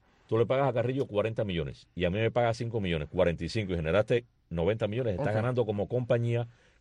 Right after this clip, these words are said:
Speaker 1: cuarenta y cinco millones de dólares en una noche.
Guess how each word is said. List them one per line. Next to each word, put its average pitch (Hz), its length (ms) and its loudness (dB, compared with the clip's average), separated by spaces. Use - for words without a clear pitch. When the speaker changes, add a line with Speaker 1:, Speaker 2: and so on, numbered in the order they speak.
Speaker 1:
cuarenta 107 600 2
y 95 100 -2
cinco 139 760 0
millones 107 840 -2
de 87 160 0
dólares 123 460 2
en 87 160 0
una 104 120 -2
noche. 95 300 -4